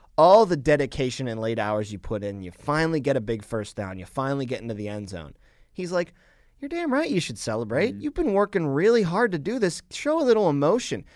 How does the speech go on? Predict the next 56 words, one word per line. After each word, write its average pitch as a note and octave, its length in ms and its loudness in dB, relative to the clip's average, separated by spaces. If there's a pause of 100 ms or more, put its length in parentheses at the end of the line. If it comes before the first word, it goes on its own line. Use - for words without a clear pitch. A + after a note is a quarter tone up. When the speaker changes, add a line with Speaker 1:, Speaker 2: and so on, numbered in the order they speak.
(140)
Speaker 1:
That's - 180 -4
Bill A3+ 300 8
Belichick E3 680 6
who C#3 80 0
Speaker 2:
Of B2 80 0
Speaker 1:
said C3 220 4
Speaker 2:
all C3 80 -2
Speaker 1:
that. G#2+ 320 2
Speaker 2:
people, G2 220 -10 (100)
Speaker 1:
So G3 160 -2
Speaker 2:
who's G3 60 0
Speaker 1:
what C#4 120 4
Speaker 2:
never A#3+ 160 4
Speaker 1:
are F#3 40 -8
Speaker 2:
shown E3+ 240 -8
emotion C#3+ 680 -8 (240)
ever, B2+ 400 -8
Speaker 1:
So G3+ 220 2
Speaker 2:
unless G3+ 240 0
he's G3 180 -8
finally E3 320 -6
won C#3+ 200 -6
the C3+ 60 -8
Super B2+ 240 -10
Bowl A#2+ 140 -6
at A2+ 60 -8
the A2+ 100 -10
end A2 140 -8
of G2+ 80 -10
the G2+ 80 -8
year. G2+ 140 -8
Speaker 1:
So G3 240 6
if F3+ 180 6
he D4 240 2
thinks F3 460 0
that C3 380 2
emotion B2+ 800 0
and A2+ 160 -8
celebration A#2 680 -2
should A2 200 -8
be G#2 80 -8
part A2+ 200 -2
of G#2 60 -2
the G2 60 -6
football G#2 360 -6
game, F#2+ 380 -10 (380)
I, - 240 -8
I'm F4 100 -4
sorry. A2+ 500 0 (240)
I - 80 -8
Speaker 2:
Right. C#3+ 60 0
Speaker 1:
don't F3 140 4
know C#3+ 160 4
who C#3+ 200 4
could C3 380 -6
ever B2+ 300 0